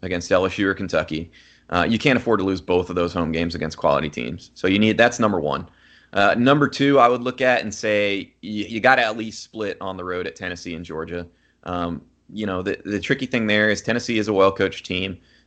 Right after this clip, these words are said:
Um, you know, they're, they're kind of fighting to be above five hundred, but they've been in a lot of tough games. So that's, that's not gonna be an easy game. And Thompson-Boling Arena is a tough place to play. On the flip side, you look at Georgia, um, not nearly as good a team. Florida clearly has more talent. We saw that in the first meeting.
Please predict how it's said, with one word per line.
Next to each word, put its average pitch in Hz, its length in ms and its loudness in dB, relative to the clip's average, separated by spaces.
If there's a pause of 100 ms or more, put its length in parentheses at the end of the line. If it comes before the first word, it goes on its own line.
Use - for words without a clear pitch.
(100)
Um, 90 560 0
you 101 120 -4
know, 90 140 2
they're, 95 300 4
they're 95 180 0
kind 104 220 0
of 92 80 -2
fighting 101 320 2
to 98 60 -4
be 98 80 0
above 95 280 2
five 92 200 2
hundred, 92 340 -2
but 90 100 -8
they've 101 220 -2
been 110 160 4
in 107 100 2
a 95 60 0
lot 92 160 0
of 87 60 -6
tough 90 220 -4
games. 85 260 -10
So 104 100 -2
that's, 123 160 0
that's - 200 -2
not 165 100 2
gonna 143 100 2
be 123 60 2
an 117 60 0
easy 107 160 -2
game. 98 260 0
And 98 240 -8 (240)
Thompson-Boling 113 580 2
Arena 98 220 0
is 87 80 -8
a 82 40 -10
tough 87 260 -2
place 90 200 0
to - 80 -20
play. 90 420 2 (400)
On 120 140 2
the 117 60 2
flip 143 180 2
side, 117 180 4
you 110 60 -2
look 110 120 -2
at 95 80 -2
Georgia, 101 580 0 (240)
um, 92 360 -2
not 113 220 4
nearly 113 280 -2
as 95 80 -6
good 104 120 -4
a 85 60 -6
team. 90 320 -10
Florida 98 280 -2
clearly 104 360 -2
has 92 180 2
more 85 140 -4
talent. 92 400 -4
We 90 40 -12
saw 95 200 0
that 92 120 2
in 76 60 -8
the 87 80 -10
first 90 240 -6
meeting. 87 320 0